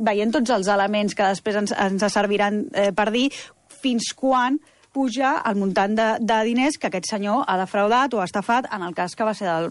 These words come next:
del Madoff, no? Crec que, a lo millor, en casos tan flagrants com el nos-, com aquest, i, i tenint en compte que, a més, hi ha una confessió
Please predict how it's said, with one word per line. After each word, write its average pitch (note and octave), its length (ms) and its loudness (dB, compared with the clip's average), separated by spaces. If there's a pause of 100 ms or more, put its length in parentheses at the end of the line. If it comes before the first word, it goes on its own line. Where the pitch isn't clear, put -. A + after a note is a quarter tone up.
del E3+ 160 0
Madoff, F3 340 2
no? G#3 120 2 (340)
Crec A3 300 0
que, A3+ 100 2
a G#3 180 -2
lo G3 140 -2
millor, G#3+ 400 0
en F3 100 -4
casos G#3 300 0
tan A3+ 160 0
flagrants G#3+ 560 0 (160)
com F3 160 -6
el E3+ 80 -2
nos-, A#3+ 320 2
com D#3+ 160 -8
aquest, B3 320 0
i, F3+ 300 -8
i - 20 -
tenint F3+ 240 -4
en G3 80 0
compte G3+ 240 0
que, E3+ 80 -2
a E3 80 0
més, G3+ 160 0
hi F#3+ 80 0
ha F3 80 2
una F#3 160 0
confessió F#3 720 0